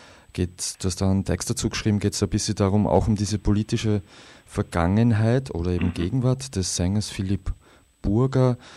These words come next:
Speaker 1: Zum anderen hast du dich ja mit den Texten und mit der Band an sich auseinandergesetzt. Wie würdest du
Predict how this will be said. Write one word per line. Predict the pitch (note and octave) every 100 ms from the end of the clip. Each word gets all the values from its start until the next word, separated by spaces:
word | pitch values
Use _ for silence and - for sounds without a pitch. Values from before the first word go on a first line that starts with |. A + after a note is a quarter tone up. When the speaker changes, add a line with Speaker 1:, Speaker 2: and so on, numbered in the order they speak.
| -
Speaker 1:
Zum | - -
anderen | C#2+ G2 A#2
hast | G#2+ -
du | G#2
dich | G#2+
ja | G#2 G2+ F#2+ C2 -
mit | - F#2 -
den | F#2
Texten | - - - - C3
und | A#2+ G2
mit | G2+ G2+
der |
Band | - F#2 G2+
an | G2
sich | - C3+ -
auseinandergesetzt. | E2+ F2 E2 E2+ G#2 A2 A2 A2 - - - - - - - -
Wie | G#2 A2
würdest | A2+ A#2 A2 -
du | -